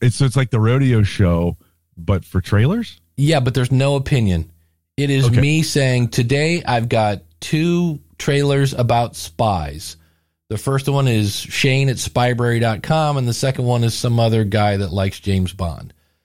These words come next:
Speaker 2: Um, in between there, here's a fun exercise. Try doing an ad for fifteen seconds. 'Cause I, I, originally I had, like, a minute,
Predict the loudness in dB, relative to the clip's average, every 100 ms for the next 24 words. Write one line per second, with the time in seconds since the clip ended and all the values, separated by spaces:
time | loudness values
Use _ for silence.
0 | _ _ -6 -4 -2 -4 -8 _ _ -8
1 | -4 -2 -2 -2 0 2 2 2 0 -2
2 | -10 _ -4 -2 0 -2 -2 0 2 0
3 | -2 -2 -2 -2 -4 -10 _ _ _ _
4 | _ _ -12 -4 0 0 0 2 2 2
5 | 0 -4 -2 0 0 0 -4 _ _ -6
6 | -6 -6 -8 -2 -2 0 0 2 2 2
7 | -2 -2 -6 -6 -14 _ _ _ _ _
8 | _ _ _ -2 0 0 -2 -4 -2 -2
9 | 0 0 0 0 2 0 0 0 -2 -2
10 | 0 0 2 0 -2